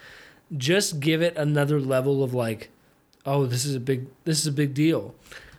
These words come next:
Like, he's at these pay-per-views, and, like, he was at the one last weekend with, uh, Figueiredo and, and, um, and, uh, Reyes. And,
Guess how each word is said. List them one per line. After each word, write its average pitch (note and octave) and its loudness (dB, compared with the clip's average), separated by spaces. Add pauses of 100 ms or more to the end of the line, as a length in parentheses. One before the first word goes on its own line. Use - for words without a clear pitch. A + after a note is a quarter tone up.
(120)
Like, D3 0
he's F3 2
at F3+ -2
these F3 -2
pay-per-views, C#3+ 0
and, C#3 0
like, C3+ -2
he E3+ 0
was D#3 2
at D3+ -4
the D3+ 2
one C#3 0
last C3+ -2
weekend C3 -2
with, C3+ -4 (500)
uh, B2 -2
Figueiredo C#3 0
and, A#2+ -2
and, A2+ -8 (260)
um, A2 -8 (1000)
and, A2+ -4
uh, A2 -10
Reyes. C#3 0 (720)
And, C#3+ 2